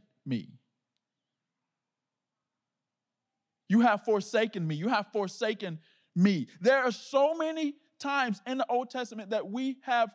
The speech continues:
rejected God. And so I was, uh,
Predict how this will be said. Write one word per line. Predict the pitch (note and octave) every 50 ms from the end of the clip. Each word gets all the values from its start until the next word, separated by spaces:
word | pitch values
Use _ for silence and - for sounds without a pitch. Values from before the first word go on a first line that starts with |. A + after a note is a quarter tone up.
| _ _ _ _ _ -
rejected | F#3+ G3+ F3+ D#3 D3 D#3 A3+ A3+ B3 - - B3 - - _ _ _ _ _ _ _ _ _ _ _ _ -
God. | E3+ D#3+ C3+ G#2+ - - _ - _ _ _ _ _ _ _ _ _ _ _ _ _ _ _ _ - - -
And | B3 A#3
so | - D4 C#4+ C4+ F#3 C3+ - _ _ _ _ _ _ _ _ _ _ _ _ _ _ _ _ _ _ _ _ _ _ _ _ _ _ _ _ _ _ _ _ _ -
I | G#3+ B3+ C#4
was, | C4+ C4 B3+ A3+ G3 - - -
uh, | G3+ G#3 G3 G3 F3